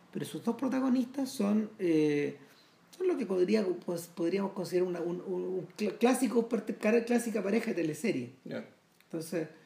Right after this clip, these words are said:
Speaker 1: el, los personajes son muy jóvenes, los dos también, y muy mexicanos.
Speaker 2: Ya.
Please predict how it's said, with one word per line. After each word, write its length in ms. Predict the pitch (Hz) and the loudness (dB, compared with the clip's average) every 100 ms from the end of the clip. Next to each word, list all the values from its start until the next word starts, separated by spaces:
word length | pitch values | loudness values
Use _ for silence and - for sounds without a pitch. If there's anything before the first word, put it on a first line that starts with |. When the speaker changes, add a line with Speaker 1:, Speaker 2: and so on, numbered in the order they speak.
| _ _ | _ _
Speaker 1:
el, 160 | 151 - - | -6 -6 -8
los 120 | 160 | -8
personajes 420 | - 156 170 - | -6 -4 -2 -2
son 120 | - 156 | -4 -2
muy 200 | 233 403 | 0 0
jóvenes, 480 | - 370 170 147 294 - _ _ | 2 4 4 2 -2 -8 _ _
los 160 | 151 135 | -10 -2
dos 180 | 208 | -2
también, 380 | 226 247 240 285 - - _ _ _ _ _ | 0 -2 -2 -4 -8 -20 _ _ _ _ _
y 60 | - | -8
muy 340 | 156 196 349 349 | 0 6 8 8
mexicanos. 560 | 330 - 359 359 139 - - _ _ _ - | 6 2 -2 0 -2 -4 -18 _ _ _ -8
Speaker 2:
Ya. 160 | 117 | -6